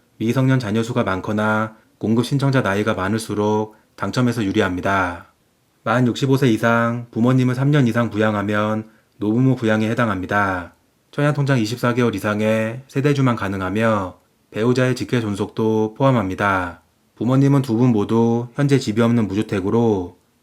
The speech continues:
같은 주민등록에 연속해서 삼 년 이상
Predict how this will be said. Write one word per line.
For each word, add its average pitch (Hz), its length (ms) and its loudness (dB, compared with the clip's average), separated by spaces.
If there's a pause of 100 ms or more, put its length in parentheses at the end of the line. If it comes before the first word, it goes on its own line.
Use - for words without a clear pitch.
같은 127 300 -2
주민등록에 110 920 -2 (140)
연속해서 110 840 -2
삼 135 160 -2
년 135 160 2
이상 107 540 -2